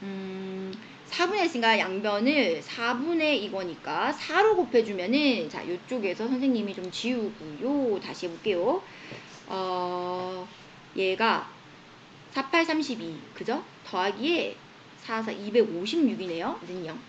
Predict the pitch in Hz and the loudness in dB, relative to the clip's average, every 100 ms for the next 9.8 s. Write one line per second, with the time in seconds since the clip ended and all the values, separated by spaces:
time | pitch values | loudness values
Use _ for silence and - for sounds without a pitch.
0 | - 202 185 - 359 269 175 165 143 123 | -4 -2 -2 0 -2 -2 -6 -8 -10 -12
1 | - - - - - - 427 440 466 247 | -14 -14 -14 -14 -6 0 2 4 4 4
2 | 190 208 175 160 147 277 349 - - - | 4 0 -2 -6 -8 -10 -10 -18 -20 -16
3 | - - - - - 262 185 202 - - | -10 -10 -10 -8 0 0 0 -6 -10 -16
4 | - - 254 277 294 - 196 196 190 185 | -20 -8 0 2 2 2 -2 0 -2 -4
5 | 160 - - 370 392 427 427 254 220 247 | -8 -6 -4 0 0 0 -2 -6 -6 -4
6 | 196 170 170 151 - - - - 302 294 | -4 -6 -8 -8 -10 -12 -12 -8 -2 0
7 | 311 - - 233 196 170 165 156 151 156 | -2 -8 -10 -6 -6 -6 -6 -4 -4 -6
8 | 220 311 330 339 330 - - - 247 247 | -6 -4 -4 -4 -6 -16 -18 -6 -4 -2
9 | 170 151 180 180 185 - 156 147 | -4 -6 -4 -4 -6 -12 -10 -10